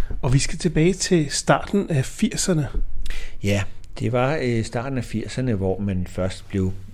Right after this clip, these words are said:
Speaker 2: erkendte, at der var en infektion, ikke? Øh, en publikation fra U S A omkring nogle homoseksuelle, som har fået nogle lungebetændelser med nogle bakterier, som vi alle sammen lever fredeligt med.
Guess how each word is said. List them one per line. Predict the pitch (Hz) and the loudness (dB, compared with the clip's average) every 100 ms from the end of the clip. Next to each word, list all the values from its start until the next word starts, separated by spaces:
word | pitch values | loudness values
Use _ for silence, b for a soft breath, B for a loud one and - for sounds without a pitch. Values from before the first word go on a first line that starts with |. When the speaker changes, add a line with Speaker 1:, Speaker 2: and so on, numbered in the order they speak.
| - - | -10 -8
Speaker 2:
erkendte, | 92 - - 107 95 110 - | -8 -8 -6 -6 -4 -6 -6
at | 90 | -8
der | 87 | -8
var | 71 82 | -8 -2
en | 135 110 | -2 -2
infektion, | 78 - 71 - 95 - 92 101 | -4 -8 -10 -6 -6 -6 -6 -6
ikke? | - | -8
Øh, | 80 82 87 B B B B B B B | -10 -10 -10 B B B B B B B
en | - 87 | -10 -8
publikation | 101 98 87 87 120 117 - | -6 -4 -4 -2 0 0 0
fra | 104 | -2
U | 92 90 | 0 0
S | - | 2
A | 131 139 | 2 4
omkring | 117 120 117 113 | 0 0 -2 0
nogle | 104 101 | -2 -2
homoseksuelle, | 117 123 120 113 104 113 101 101 | 0 0 0 -2 -2 0 -2 -2
som | 127 120 | -2 -2
har | |
fået | 110 110 113 120 | 0 2 4 4
nogle | 110 101 | 2 2
lungebetændelser | 92 110 110 - 95 78 107 | 2 2 0 -2 -4 -2 -2
med | 95 | 0
nogle | 85 85 85 80 - - - | 0 0 0 -2 -8 -12 -8
bakterier, | - - - 123 104 - | -2 -2 2 0 2 2
som | - 92 | 2 2
vi | 85 | 0
alle | 76 95 | 0 0
sammen | - 90 78 | 0 -2 -2
lever | 80 85 | -2 -2
fredeligt | - - 69 76 85 | -4 -6 -4 -4 -6
med. | 69 67 | -8 -6